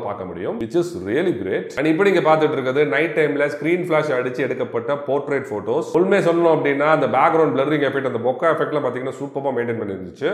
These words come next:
And ஃபேஸ்மே பாத்தீங்கன்னா நல்லா பிரைட்டா காட்டுது. But ஒரே ஒரு problem என்ன அப்படின்னு பாத்தீங்கன்னா, பிக்சர்ஸ்ல பாத்தீங்கன்னா நிறைய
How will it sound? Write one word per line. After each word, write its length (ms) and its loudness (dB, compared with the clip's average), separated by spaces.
And 160 -2
ஃபேஸ்மே 400 2
பாத்தீங்கன்னா 340 0
நல்லா 220 0
பிரைட்டா 440 0
காட்டுது. 320 -4
But 120 2
ஒரே 160 4
ஒரு 140 2
problem 340 6
என்ன 140 2
அப்படின்னு 260 0
பாத்தீங்கன்னா, 360 -4
பிக்சர்ஸ்ல 480 -2
பாத்தீங்கன்னா 320 -2
நிறைய 180 0